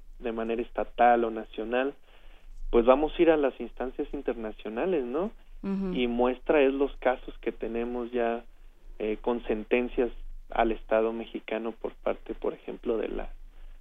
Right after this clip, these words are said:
Speaker 1: Corte Interamericana.
Speaker 2: Sí, que yo creo que a esas hay que darles, eh, mucha más difusión.
Speaker 1: Exactamente.
Speaker 2: Porque, porque sí lo han dicho, o sea, ¿cómo es posible? Tenemos todas esas sentencias diciendo cómo es posible que si se supone que no están en guerra,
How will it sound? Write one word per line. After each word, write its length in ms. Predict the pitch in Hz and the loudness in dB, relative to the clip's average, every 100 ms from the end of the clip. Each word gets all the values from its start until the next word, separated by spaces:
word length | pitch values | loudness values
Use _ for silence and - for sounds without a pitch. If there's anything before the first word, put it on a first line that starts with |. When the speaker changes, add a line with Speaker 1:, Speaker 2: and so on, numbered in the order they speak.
| - | -4
Speaker 1:
Corte 260 | - - | -4 -2
Interamericana. 760 | 110 - 160 - - - 123 110 - - - - - - | -4 -6 -8 -10 -10 -4 -4 -4 -14 -18 -14 -16 -16 -12
Speaker 2:
Sí, 200 | - 233 | -8 -2
que 140 | 185 | 0
yo 140 | 190 208 | 0 0
creo 140 | 233 | 0
que 80 | 220 | 2
a 100 | 202 | 2
esas 260 | 190 220 208 | 2 0 -2
hay 140 | 202 | -2
que 120 | 202 | 0
darles, 480 | 185 175 180 190 - | 0 2 2 0 -2
eh, 160 | - 170 | -4 -2
mucha 360 | 180 214 214 | 0 -2 0
más 200 | 196 175 | 0 0
difusión. 640 | 165 175 151 - 190 180 165 - - - | -2 -6 -8 0 2 2 0 -6 -8 -10
Speaker 1:
Exactamente. 760 | - - 120 - - - 117 - - - - | -10 -2 0 0 -6 -8 -8 -10 -14 -10 -2
Speaker 2:
Porque, 380 | 170 185 165 | -2 2 0
porque 260 | 156 165 170 | 0 -4 -4
sí 160 | - 208 | 0 2
lo 100 | 220 | 4
han 120 | 190 | 2
dicho, 240 | 247 - | 0 -2
o 40 | 165 | -2
sea, 120 | 175 | 0
¿cómo 180 | 180 202 | 2 0
es 80 | |
posible? 640 | - 190 - 233 214 190 196 | 2 0 0 0 2 2 2
Tenemos 320 | 180 190 196 | 2 2 0
todas 340 | 196 185 185 | 2 2 2
esas 200 | 190 180 | 0 -6
sentencias 500 | - 165 180 175 190 | -4 0 2 2 0
diciendo 240 | 165 185 175 | -2 0 0
cómo 140 | 165 | 0
es 60 | 175 | -2
posible 420 | - 160 208 175 | -2 -2 0 2
que 100 | 165 | 0
si 140 | 147 151 | -4 -6
se 140 | 147 | -6
supone 420 | - 143 196 208 | -6 0 2 2
que 80 | 180 | 2
no 80 | 170 | 2
están 280 | 170 190 180 | 2 0 2
en 100 | 165 | 4
guerra, 360 | 170 160 165 | 4 4 0